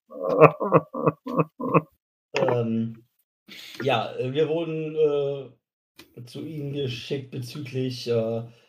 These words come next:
Speaker 2: ja, archivierter Unterlagen und Dokumente bezüglich des Baus der Kathedrale oder sonstigen Ereignissen, was renoviert oder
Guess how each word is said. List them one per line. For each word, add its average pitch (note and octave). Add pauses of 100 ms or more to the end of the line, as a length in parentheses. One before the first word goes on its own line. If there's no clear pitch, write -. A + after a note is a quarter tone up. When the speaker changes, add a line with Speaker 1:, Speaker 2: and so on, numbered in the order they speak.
(460)
Speaker 2:
ja, A#2
archivierter C#3
Unterlagen D3+
und C3+
Dokumente D3+
bezüglich C3 (420)
des B2
Baus F3+
der C#3+
Kathedrale C#3+
oder C3+
sonstigen C3
Ereignissen, C3 (160)
was B2+
renoviert C3
oder B2